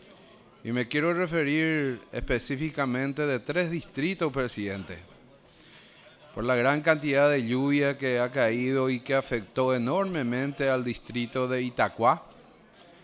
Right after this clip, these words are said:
que prácticamente se quedó aislado, presidente. Asimismo, también el distrito de San Lázaro.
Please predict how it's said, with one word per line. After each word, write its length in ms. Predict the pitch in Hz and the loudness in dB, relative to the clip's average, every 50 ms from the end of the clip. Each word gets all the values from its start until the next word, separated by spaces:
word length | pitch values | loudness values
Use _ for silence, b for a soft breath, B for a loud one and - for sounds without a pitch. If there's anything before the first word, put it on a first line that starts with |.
| B B - - | B B -14 -8
que 140 | - 117 | -6 -6
prácticamente 840 | 101 - 120 120 120 113 131 135 131 123 110 107 110 110 107 143 135 | -4 0 0 0 2 0 -2 -2 -2 -2 -2 -2 -4 -4 -4 -4 -4
se 160 | - - 131 | -4 -6 -6
quedó 320 | 120 127 117 107 104 110 | -4 -2 -2 0 0 0
aislado, 640 | 127 131 120 113 104 101 107 117 139 151 147 131 113 | 0 0 0 -2 -2 2 4 6 6 6 4 2 0
presidente. 540 | 104 107 98 - - 80 82 82 80 - - - - - - - B B B B B B B - | -2 -6 -8 -8 -10 -12 -12 -14 -16 -18 -20 -20 -20 -20 -20 -20 B B B B B B B -6
Asimismo, 600 | - 101 110 - - 135 135 135 135 139 139 139 135 | -4 -4 -2 -2 -2 -2 0 0 2 2 2 0 2
también 540 | 135 143 131 117 113 120 131 135 135 135 | 2 2 2 2 2 0 0 2 0 0
el 120 | 135 131 127 | 0 0 -2
distrito 600 | 127 120 - - - 127 127 127 123 - 139 135 | -2 -4 -4 -6 -4 -2 -2 -2 0 0 2 2
de 140 | 135 135 131 | 2 2 2
San 280 | - - 135 123 113 110 | 4 4 4 4 6 6
Lázaro. 480 | 113 139 156 147 - 131 113 98 95 | 8 8 8 8 4 0 0 0 -2